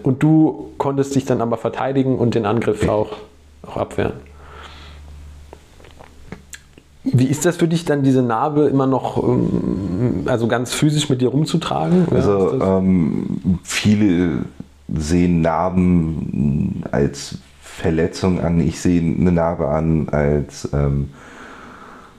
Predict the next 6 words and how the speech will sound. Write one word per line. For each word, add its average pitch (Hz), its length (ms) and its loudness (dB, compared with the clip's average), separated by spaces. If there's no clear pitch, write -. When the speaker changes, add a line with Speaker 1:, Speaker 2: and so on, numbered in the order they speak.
Speaker 2:
ja, 87 160 0
es 85 160 -2
erzählt - 360 0
eine 90 100 2
Geschichte. 85 460 -2
Ja, 82 100 -2